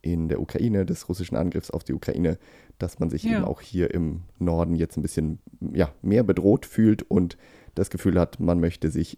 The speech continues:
Speaker 1: in eine militärische Allianz reinbegeben, in der man lange Zeit eben nicht war.
Speaker 2: Genau, damit mit diesem, ja, Beitrittsantrag haben die beiden Länder ihre Neutralität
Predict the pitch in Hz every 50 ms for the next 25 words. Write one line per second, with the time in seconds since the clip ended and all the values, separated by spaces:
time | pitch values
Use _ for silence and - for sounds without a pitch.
0 | - - 85 82 - - - 73 71 73 73 73 69 80 85 90 - - - 87
1 | 90 82 78 - - 85 82 87 82 - - - - 85 85 82 - - - -
2 | - - - 78 71 - - - - 76 73 71 76 - - - - - 80 71
3 | - 80 - 73 71 - 80 - _ _ _ _ _ _ _ _ - - 87 82
4 | 80 80 82 - - - 90 90 - - 90 98 95 98 95 - - - - -
5 | - _ _ _ _ _ _ - - 214 226 247 240 202 196 208 208 226 226 -
6 | - 214 214 208 - 233 214 202 208 208 208 202 196 185 - - - - - -
7 | - 208 214 185 165 165 - 190 202 208 - - - 214 - - - - - -
8 | - 196 220 226 - - - 196 202 208 220 226 226 - - - 202 202 208 214
9 | 214 214 208 208 185 196 190 190 196 202 196 202 196 208 202 190 196 202 196 196
10 | 190 202 - - - 196 196 202 - - 220 208 196 -